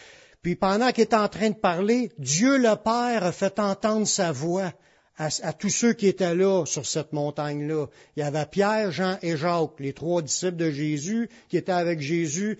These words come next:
Puis dans cette vision-là, Dieu le Père s'est révélé puis a dit,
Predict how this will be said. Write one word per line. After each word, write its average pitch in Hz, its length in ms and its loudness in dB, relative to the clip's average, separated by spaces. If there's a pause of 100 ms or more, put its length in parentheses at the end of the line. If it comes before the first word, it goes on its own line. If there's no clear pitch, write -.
(420)
Puis 151 220 -4 (260)
dans 202 240 2
cette 220 400 0
vision-là, 196 960 4
Dieu 190 300 4
le 208 100 2
Père 247 460 0
s'est 202 180 4
révélé 196 640 4
puis 190 180 2
a 180 80 6
dit, 233 460 2